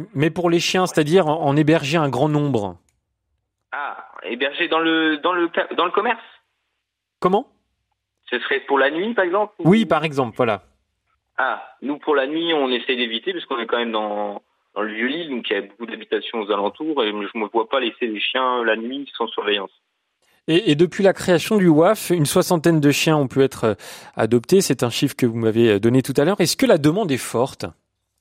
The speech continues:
Speaker 2: Oui, il y a toujours au moins, euh, on va dire au moins cinq dossiers par chien en général, hein. Donc le, les associations ont un large choix en général. Quand il, le chien est chez nous, il y a beaucoup plus de visibilité, on a beaucoup,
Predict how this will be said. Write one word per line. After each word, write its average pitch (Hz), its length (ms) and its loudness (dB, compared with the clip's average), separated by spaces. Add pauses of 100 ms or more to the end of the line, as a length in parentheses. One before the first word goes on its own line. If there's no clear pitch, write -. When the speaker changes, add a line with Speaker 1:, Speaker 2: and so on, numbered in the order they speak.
(260)
Speaker 2:
Oui, 120 120 -6
il 110 80 -10
y 107 80 0
a 107 60 -2
toujours 127 320 0
au 127 100 4
moins, 131 460 4
euh, 107 420 0 (280)
on 98 60 2
va 104 80 4
dire - 140 0
au 120 60 2
moins 127 240 0
cinq 127 180 -2
dossiers 117 280 0
par 110 220 -2
chien 143 180 0
en 123 100 0
général, 107 380 0
hein. 98 100 -6 (480)
Donc 104 200 -6
le, 117 160 4
les 117 220 0
associations 120 640 -2
ont 110 560 -4
un 104 60 0
large 127 360 0 (160)
choix 147 200 4
en 127 120 0
général. 123 540 0
Quand 113 160 0
il, 107 220 -2
le 113 80 0
chien 147 160 0
est 139 60 -4
chez 131 160 -2
nous, 170 180 -6 (420)
il 107 60 0
y - 20 4
a 110 60 2
beaucoup 120 260 -8
plus 139 220 -8
de 127 80 2
visibilité, 131 880 -6 (420)
on 226 120 -4
a 107 100 2
beaucoup, 135 360 -12